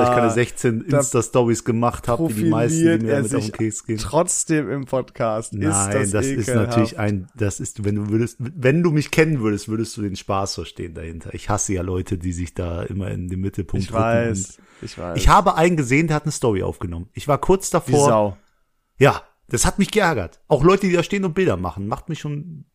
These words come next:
Speaker 1: böse.
Speaker 2: Ja.
Speaker 1: Keine Ahnung. Ja, egal. Ich
Speaker 2: Egal.
Speaker 1: bin, glaub ich, ein bisschen verbittert. Weißt du, was zu mir passen würde?
Speaker 2: Was denn?
Speaker 1: Die Rolle eines dreckigen Mörders. Weißt du, weil ich so
Speaker 2: <laughs>
Speaker 1: verbittert und die
Speaker 2: Diese
Speaker 1: Welt hasse,
Speaker 2: Überleitung.
Speaker 1: ne?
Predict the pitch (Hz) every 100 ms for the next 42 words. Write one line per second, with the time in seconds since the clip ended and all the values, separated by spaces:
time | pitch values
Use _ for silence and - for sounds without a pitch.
0 | - 127 104 73 - _ _ - - _
1 | - 101 95 92 104 101 80 78 78 _
2 | _ _ _ 92 101 113 127 _ _ -
3 | - 90 85 76 78 - - 107 123 113
4 | 117 107 95 98 95 - 101 90 95 95
5 | 95 90 98 117 - 113 - 127 120 -
6 | 131 139 127 135 139 139 143 123 - 117
7 | 104 - - - - _ - 101 92 123
8 | 113 107 101 95 - 110 104 95 90 95
9 | 92 78 - - - 92 92 - 104 -
10 | 156 175 117 - 95 - 139 135 117 -
11 | 127 107 113 120 110 104 135 - - -
12 | - 135 - - 135 - 247 226 214 165
13 | 202 202 202 -